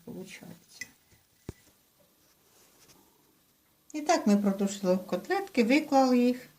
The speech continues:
і в-, і до-, будемо куштувати їх з салатом.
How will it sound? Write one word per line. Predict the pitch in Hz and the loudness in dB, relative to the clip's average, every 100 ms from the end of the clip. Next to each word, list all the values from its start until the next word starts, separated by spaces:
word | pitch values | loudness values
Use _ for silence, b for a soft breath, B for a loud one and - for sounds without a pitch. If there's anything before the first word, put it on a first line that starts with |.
| - | -8
і | 370 | -6
в-, | - - - _ _ | -6 -14 -20 _ _
і | 262 269 254 - | -6 -4 -8 -4
до-, | 220 214 - _ _ - | -4 -4 -14 _ _ -16
будемо | 202 196 247 226 220 - | -6 0 4 6 4 2
куштувати | 196 - 180 202 - | -2 -2 -2 0 0
їх | 185 190 | -4 -4
з | - | -2
салатом. | 185 156 - - 190 | -2 -2 -8 -8 -6